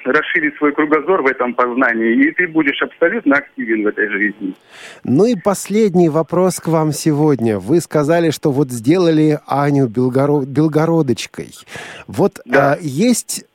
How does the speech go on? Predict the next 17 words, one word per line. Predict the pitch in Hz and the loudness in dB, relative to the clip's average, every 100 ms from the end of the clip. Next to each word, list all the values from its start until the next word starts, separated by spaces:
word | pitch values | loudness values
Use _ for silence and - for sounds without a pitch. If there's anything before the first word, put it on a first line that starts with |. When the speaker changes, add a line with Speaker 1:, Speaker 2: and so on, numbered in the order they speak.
| - | -12
Speaker 2:
с | - - | -6 -4
вашей | 123 208 196 151 | -2 -2 0 -2
точки | 135 127 - | -2 -2 -2
зрения, | 123 120 117 95 92 | -2 0 0 0 -2
какие-то | 123 - 151 143 | -4 -4 -2 -2
качества, | - 202 - 143 113 92 | -2 -4 -4 -8 -6 -6
которые | 117 117 123 113 | -6 -2 0 0
белгородцам, | 98 127 123 139 202 - 110 107 | 0 -2 0 0 0 -2 -4 -2
жителям | 131 - 131 | -2 0 0
вот | 120 120 - | 0 -4 -2
этого | 190 156 123 | -2 0 -2
региона | 113 110 110 101 87 | -4 -2 -2 -2 -4
свойственны? | - - 95 117 107 - 80 - - 98 | -8 -8 -2 -2 -2 -6 -10 -10 -10 -10
Вот | 101 104 | -10 -6
белгородцы, | 135 156 180 202 - 160 | -4 -2 0 -2 -2 0
они | 165 165 | 2 0
какие? | 135 - 104 87 - | -2 -6 -10 -10 -14